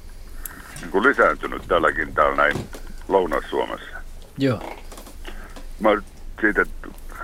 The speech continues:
Speaker 1: mistä se tota noin, onks se pelkästään kuusen kaveri?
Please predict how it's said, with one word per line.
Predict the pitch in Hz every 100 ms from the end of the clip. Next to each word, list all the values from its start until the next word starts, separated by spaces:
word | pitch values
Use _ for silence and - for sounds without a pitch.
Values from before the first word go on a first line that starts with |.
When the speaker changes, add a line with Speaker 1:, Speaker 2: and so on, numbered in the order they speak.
| - - - - - - - - - - - - - - - -
Speaker 1:
mistä | 156 - 131
se | - - 127
tota | 110 - 82
noin, | 90 90 - - - - - - - - - - - - - - - - - - - - - - - -
onks | 123
se | 123 -
pelkästään | 151 104 95 104 90
kuusen | 98 113 76 67 62
kaveri? | 82 69 60 57